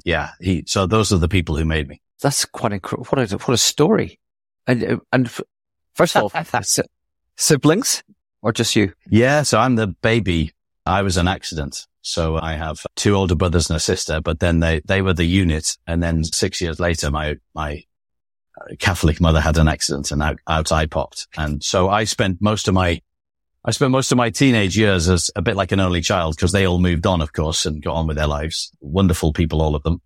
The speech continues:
Speaker 1: But then, uh,
Speaker 2: Mm.
Speaker 1: it was mum, dad and me from age eleven to eighteen.
Speaker 2: Aside from that incredibly colourful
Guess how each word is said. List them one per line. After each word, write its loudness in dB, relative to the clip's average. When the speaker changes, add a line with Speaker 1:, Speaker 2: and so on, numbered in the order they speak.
Speaker 1:
But -2
then, 2
uh, 0
Speaker 2:
Mm. -8
Speaker 1:
it -8
was -2
mum, 4
dad 0
and 2
me -2
from 4
age 0
eleven 2
to 0
eighteen. -2
Speaker 2:
Aside 2
from 0
that 0
incredibly 0
colourful 0